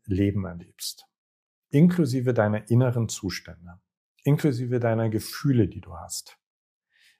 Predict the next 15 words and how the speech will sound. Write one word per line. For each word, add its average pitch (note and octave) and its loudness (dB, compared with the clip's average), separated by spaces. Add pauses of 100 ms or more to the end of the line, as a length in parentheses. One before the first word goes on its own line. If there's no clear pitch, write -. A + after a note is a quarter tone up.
(160)
deiner A2 4
Sicht A2+ -2
auf A#2 -2
dich - -10
selbst, - -8 (1000)
der G2+ -2
Qualität C#3 4
der B2 2
Beziehungen, A#2 -2
die F2+ -4
du F2+ -6
gerade E2 -12
hast, - -18 (2250)
deinem F#2+ 0
Kontostand, - -2